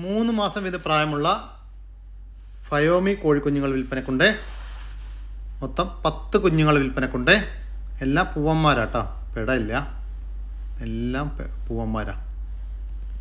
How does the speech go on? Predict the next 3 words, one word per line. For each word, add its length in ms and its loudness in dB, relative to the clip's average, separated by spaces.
വീട്ടിൽ 260 0
വിരിഞ്ഞിറങ്ങിയ 540 4
കോഴിക്കുഞ്ഞുങ്ങളാണ്. 640 2